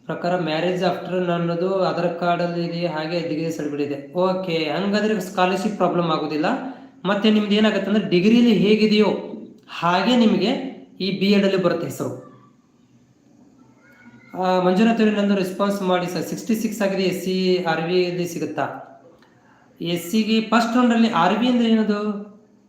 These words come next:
ಆರ್ ವಿ ಕಾಲೇಜ್ ಅಂತ ಇದೆಯಾ? ನನಗೆ ಗೊತ್ತಿಲ್ಲ ಆರ್ ವಿ ಕಾಲೇಜ್ ಬಗ್ಗೆ, but ನಂಗೆ ಅಲ್ಲೇ ಸಿಗುತ್ತೆ ಅಂತ ಹೇಳಕ್ ಆಗೋದಿಲ್ಲ. But ನಿಮ್ಗೆ ಸಿಕ್ಸ್ಟಿ ಸಿಕ್ಸ್ಗೆ ನಾನು already ಉತ್ತರವನ್ನು ಕೊಟ್ಟಿದ್ದೀನಿ. ಏನಂತಂದ್ರೆ ಫಸ್ಟ್ ರೌಂಡ್ ಅಲ್ಲಿ ಸಿಗದೇ ಇರ್ಬೋದು.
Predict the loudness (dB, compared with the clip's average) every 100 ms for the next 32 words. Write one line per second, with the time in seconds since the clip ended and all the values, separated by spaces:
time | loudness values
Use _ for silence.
0 | _ _ _ _ _ _ _ _ _ _
1 | _ _ _ 0 2 2 2 2 2 -2
2 | -4 -2 -2 0 0 0 0 0 0 0
3 | -2 -4 -4 -4 0 0 -2 -4 -12 -18
4 | -12 -4 -2 0 0 0 2 4 4 2
5 | 0 0 2 2 0 -2 -2 0 0 0
6 | 0 -2 -2 -4 -2 -2 -4 -6 -4 -2
7 | 0 -4 -4 -2 0 2 2 2 2 2
8 | 0 0 2 2 0 -2 -2 -2 -4 -8
9 | -16 -20 _ _ _ -2 2 2 2 -2
10 | 0 0 0 -4 -8 -16 -20 _ 0 0
11 | 2 2 4 4 2 0 2 2 0 -2